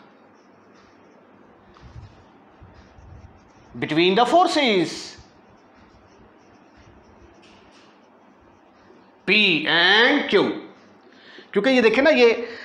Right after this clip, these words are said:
alpha by two का हाफ कर दिया तो वो theta के बराबर आ गया है, ठीक है? तो alpha by two का हाफ यानी इसका मतलब है कि resultant जो क्या होगा, resultant फिर क्या करेगा, इन दोनों forces के दरमियानी angle को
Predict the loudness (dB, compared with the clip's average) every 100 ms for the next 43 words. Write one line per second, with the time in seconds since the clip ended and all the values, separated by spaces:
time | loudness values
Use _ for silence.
0 | -20 -20 -20 -20 _ _ _ -6 -2 2
1 | 4 4 4 2 2 4 6 6 4 0
2 | 2 2 2 2 0 0 2 2 2 2
3 | 0 0 -6 -8 -16 _ _ _ _ _
4 | -6 -4 -2 -2 -6 -16 -20 -20 -2 4
5 | 6 6 4 2 -4 -16 -6 -2 2 4
6 | 4 2 2 4 6 8 8 6 4 -2
7 | -8 -18 -20 -20 _ -20 -6 -2 0 2
8 | 2 2 2 0 2 0 0 0 2 2
9 | 2 0 2 6 6 6 4 4 2 0
10 | 0 0 2 4 6 4 4 6 6 2
11 | 2 2 2 2 0 0 0 0 0 2
12 | 2 2 2 4 2 4 6 8 6